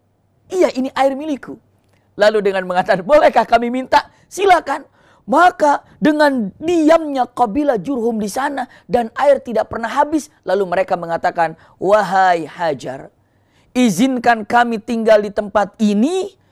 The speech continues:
untuk menikmati air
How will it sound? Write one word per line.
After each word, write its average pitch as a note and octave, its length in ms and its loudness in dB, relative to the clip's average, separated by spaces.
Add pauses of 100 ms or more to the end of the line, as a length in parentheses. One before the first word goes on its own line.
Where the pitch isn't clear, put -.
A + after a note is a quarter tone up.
(220)
untuk E4 720 0 (320)
menikmati C#4+ 800 -4
air C4 320 0